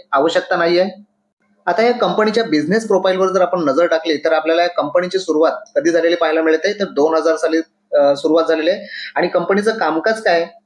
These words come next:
With the objective of creating nation-, nationwide broadband and V P N services, telecom and multimedia network to modern-, modernize the train control operation and safety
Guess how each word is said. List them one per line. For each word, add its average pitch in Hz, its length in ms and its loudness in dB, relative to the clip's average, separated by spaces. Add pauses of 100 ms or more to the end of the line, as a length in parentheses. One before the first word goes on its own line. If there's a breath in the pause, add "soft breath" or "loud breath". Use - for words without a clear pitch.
(100)
With 185 120 0
the 170 180 0 (120)
objective 214 520 -2
of 202 180 0
creating 196 480 0
nation-, 143 480 -2
nationwide 185 540 0 (180)
broadband 139 440 2 (180)
and 165 160 -4
V 147 80 -4
P 196 160 -4
N 196 160 0
services, 160 340 0 (300)
telecom 175 420 0 (720 loud breath)
and 170 140 -2 (160)
multimedia 180 540 2 (340)
network 156 360 2 (420 loud breath)
to 196 240 2 (240)
modern-, 185 400 0 (580)
modernize 190 580 0
the 214 100 2
train 220 400 -2
control 202 400 0
operation 180 460 0
and 156 340 -4
safety 175 540 -4